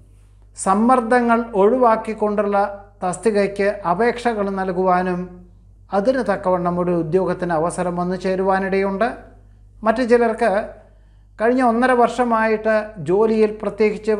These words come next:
നേട്ടമോ സ്ഥാനമാനങ്ങളോ ആനുകൂല്യങ്ങളോ ലഭിക്കാത്ത പക്ഷം വിദേശത്ത് താമസിക്കുന്നവർക്കാണെങ്കിലും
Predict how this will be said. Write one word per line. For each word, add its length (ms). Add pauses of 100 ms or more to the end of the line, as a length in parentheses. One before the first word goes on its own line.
(200)
നേട്ടമോ 840 (200)
സ്ഥാനമാനങ്ങളോ 1040
ആനുകൂല്യങ്ങളോ 720
ലഭിക്കാത്ത 540
പക്ഷം 440 (1000)
വിദേശത്ത് 520
താമസിക്കുന്നവർക്കാണെങ്കിലും 1500